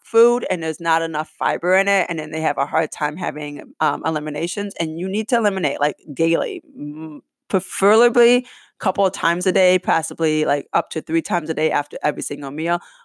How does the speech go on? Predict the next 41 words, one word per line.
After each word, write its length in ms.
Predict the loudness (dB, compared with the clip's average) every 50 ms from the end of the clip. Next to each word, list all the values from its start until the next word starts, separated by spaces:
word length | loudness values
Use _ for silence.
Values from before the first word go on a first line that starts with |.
| _ _
Otherwise, 440 | 0 0 2 2 4 2 2 2 0
you're 80 | -2
gonna 160 | -2 -2 -4
have 200 | -6 -8 -8 -8 -4
a 120 | -2 0
lot 180 | 2 2 2 0
of 180 | 0 -4 -4 -4
this 180 | -6 -10 -12
food 240 | -6 -2 -2 -2 -2
just 180 | -4 -8 -10 -6
kinda 300 | -6 -4 -4 -4 -4 -6
sitting 360 | -8 -6 -6 -6 -6 -6 -8
in 100 | -8 -10
your 80 | -10 -8
stomach 360 | -4 -4 -4 -2 -4 -6 -8 _ _ _ _ _ _
<coughs> 260 | -6 -6 -6 -6 -6
and 200 | -6 -6 -4 0
rotting. 300 | 2 2 2 2 -2 -6
And 80 | -10 -10
again, 280 | -4 -2 -2 -2 -2 -6 _ _ _ _ _ _
this 100 | -12 -10
is 100 | -6 -4
kinda 200 | -4 -2 0 0
heavy 240 | 0 0 0 0 0
food, 260 | 2 2 2 2 2
so 80 | 0 -2
you 80 | 0 2
don't 180 | 2 2 2
wanna 140 | 0 -2 -2
have 280 | -2 -2 -2 -2 -2 -2
this 160 | -6 -8 -8
sitting 240 | -8 -10 -10 -10 -12
in 100 | -12 -12
your 80 | -12
stomach 260 | -12 -12 -12 -12 -12 -10
for 80 | -6
a 20 | -4
long 180 | -2 -2 -2
period 240 | -4 -4 -4 -4 -4
of 60 | -4
time. 240 | -4 -4 -6 -6 -8